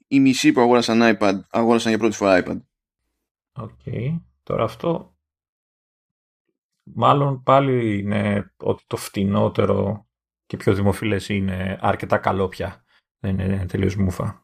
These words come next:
Speaker 2: Αυτ-, αυτό καταλαβαίνω.
Speaker 1: Σημασία έχει ότι μπαίνει ο άλλος για πρώτη φορά στο product line. Και αυτό αυξάνει α-,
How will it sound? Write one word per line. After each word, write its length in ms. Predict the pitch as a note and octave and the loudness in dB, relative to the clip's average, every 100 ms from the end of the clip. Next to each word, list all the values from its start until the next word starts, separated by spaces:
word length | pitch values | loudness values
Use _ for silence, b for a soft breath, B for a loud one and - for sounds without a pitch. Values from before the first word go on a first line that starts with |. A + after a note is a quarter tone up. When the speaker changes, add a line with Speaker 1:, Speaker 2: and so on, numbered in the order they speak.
| - | -6
Speaker 2:
Αυτ-, 220 | G#2 - - | -4 -4 -10
αυτό 200 | - - | -6 -4
καταλαβαίνω. 520 | - - G#2 - - | 0 0 0 -2 -6
Speaker 1:
Σημασία 360 | - D3+ C#3+ G#3+ | -4 -2 0 2
έχει 100 | G#3 | 0
ότι 140 | F#3+ | 0
μπαίνει 240 | D3+ F3+ E3+ | 0 2 2
ο 80 | |
άλλος 160 | D3 D#3+ | 2 2
για 120 | C#3 | 2
πρώτη 160 | C3+ C3+ | 2 0
φορά 220 | B2 B2+ | 2 0
στο 120 | - | 0
product 320 | - A#2 G2 F2 | 0 2 2 -2
line. 220 | E2+ F2 | -6 -6
Και 80 | - | -6
αυτό 180 | F#2+ C3 | -2 0
αυξάνει 400 | A#2 - B2+ C3 | 0 2 2 2
α-, 160 | A2 | 0